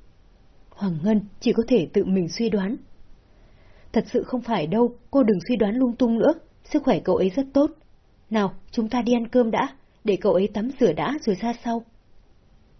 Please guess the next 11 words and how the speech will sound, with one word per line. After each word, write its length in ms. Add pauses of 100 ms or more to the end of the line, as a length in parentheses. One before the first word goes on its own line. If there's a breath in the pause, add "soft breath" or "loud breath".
(120)
Dì 160
Trần 300
dỗ 180
dành 200
Hoàng 320
Ngân 140
xuống 240
lầu. 300 (1000)
Hoàng 260
Ngân 160
không 220